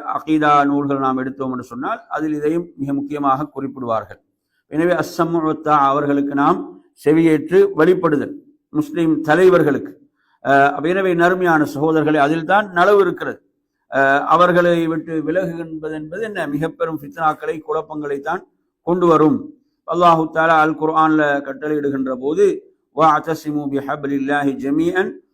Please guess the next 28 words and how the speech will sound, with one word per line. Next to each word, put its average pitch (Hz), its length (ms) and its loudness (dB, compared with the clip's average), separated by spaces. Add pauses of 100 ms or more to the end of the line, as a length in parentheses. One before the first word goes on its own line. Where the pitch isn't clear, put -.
(180)
வலா 160 260 4
தஃபர்ரகு" 156 480 -2
என்ற 147 180 -2
குர்ஆன் 143 280 0
வசனத்தை 139 420 -6
கொண்டு 180 220 -6
வருகிறார். 165 580 0
ஆல் 139 180 -4
இம்ரானுடைய 139 400 0
நூத்தி 143 240 -6
மூன்றாம் 131 320 -4
வசனம், 165 380 -6 (440)
"அல்லாஹ்வுடைய 156 500 4
கயிற்றை 156 380 -4
நீங்கள் 151 260 0
அனைவரும் 165 540 0
ஒன்றாக 156 420 2
சேர்ந்து 160 440 -2 (500)
பலமாக 180 460 4
பற்றி 175 300 -6
பிடித்துக் 160 400 -10
கொள்ளுங்கள், 156 440 2 (320)
நீங்கள் 143 400 -2
பிரிந்து 139 500 -2
விடாதீர்கள்" 117 580 -2 (580)
என்று 180 340 2 (680)
அல்லாஹ் 139 240 2
குறிப்பிடுகின்றான். 120 760 0